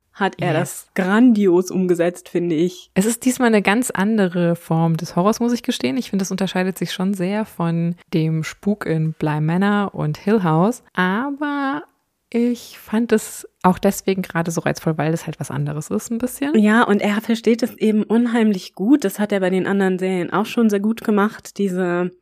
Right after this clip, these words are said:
Speaker 1: tiefen menschlichen Beziehungen damit reinzubringen. Und das ist in dem Genre, das er
Speaker 2: Ja.
Speaker 1: diesmal verbrät, sehr selten der Fall, finde ich. Also es gibt noch andere Formate, ich will ja auch nicht zu viel verraten, <laughs> aber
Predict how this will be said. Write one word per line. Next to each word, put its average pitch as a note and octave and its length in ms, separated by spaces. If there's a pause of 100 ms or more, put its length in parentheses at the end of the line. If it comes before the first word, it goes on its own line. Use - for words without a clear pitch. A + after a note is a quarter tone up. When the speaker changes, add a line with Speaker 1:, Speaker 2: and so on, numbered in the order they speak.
(160)
Speaker 1:
tiefen G#3+ 400
menschlichen G3 440
Beziehungen F3+ 540
damit D#3+ 260
reinzubringen. D#3 600
Und E3+ 160
das G3+ 160
ist G#3 100
in F#3 160
dem A3+ 220
Genre, A#3 600
das F#3+ 240
er F3 240
Speaker 2:
Ja. F#3+ 60
Speaker 1:
diesmal A3+ 840 (640)
verbrät, G#3+ 1000 (800)
sehr F3+ 380
selten D#3 380
der D#3+ 100
Fall, - 400 (320)
finde - 320
ich. - 220 (160)
Also F3+ 340
es - 140
gibt - 320 (380)
noch G#3+ 280
andere A#3 520
Formate, A#3+ 720
ich A3+ 120
will D#3 80
ja E3 80
auch - 60
nicht F#3 140
zu E3 80
viel A3+ 140
verraten, D#3 460 (100)
<laughs> F#3 140 (600)
aber F#3 420